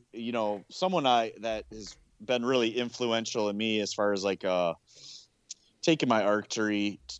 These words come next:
to the next level and my, my bow tuning and, and just overall interest in archery is, uh, is John Dudley. I started listening to his stuff when he first started, and, um, I just loved it. And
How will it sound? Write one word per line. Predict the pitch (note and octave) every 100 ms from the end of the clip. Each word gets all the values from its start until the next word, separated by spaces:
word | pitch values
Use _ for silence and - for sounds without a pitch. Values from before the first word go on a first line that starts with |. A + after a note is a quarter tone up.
| - -
to | A#2
the | G2+
next | G#2 G2+ -
level | G2+ G2 G2 G2
and | F#2+
my, | F#2+ F#2 F2
my | G2
bow | F#2+ G2+ G2+
tuning | F#2+ A2 G2+ G2 G2 F#2
and, | F2+ F2 -
and | G#2
just | A2 - - -
overall | A#2+ G2+ G#2 G2
interest | A2+ G#2+ G#2+ -
in | F#2+
archery | E2+ A2+ - G#2 G2
is, | F2+ G2
uh, | F2 E2 - _ _ _ _ _ -
is | G#2+
John | G2+ A#2+ G#2
Dudley. | G2+ A2+ F2+ F2 -
I | G2+
started | - A2+ G2+
listening | A2+ - G2
to | G#2
his | G2+
stuff | - G2+ F#2+
when | G#2
he | F#2+
first | - A2 G#2+
started, | - G#2 G#2 G2+ F#2
and, | F#2 F2+
um, | F2+ F2 - - _ _ - - - _ - - - - - _ _ - - - - -
I |
just | A#2+ A#2
loved | B2 B2+ C3
it. | G2+ G2 G#2 - - - - _ -
And | A2+ A#2 A2+ A2 G#2+